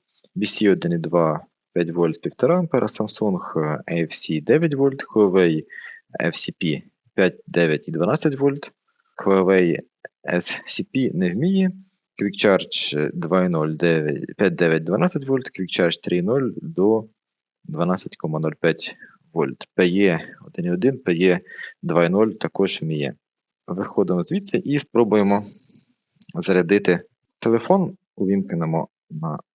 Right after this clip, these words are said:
статистику, що у нас іде.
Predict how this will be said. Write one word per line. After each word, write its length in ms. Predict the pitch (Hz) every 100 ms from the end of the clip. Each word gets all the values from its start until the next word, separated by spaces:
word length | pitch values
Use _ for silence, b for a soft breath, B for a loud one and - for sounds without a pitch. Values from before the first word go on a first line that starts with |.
| _ -
статистику, 720 | - - - 151 - - - - _
що 300 | - - 101
у 100 | 92
нас 400 | - - - _ _ _ _ _ -
іде. 380 | 82 - 73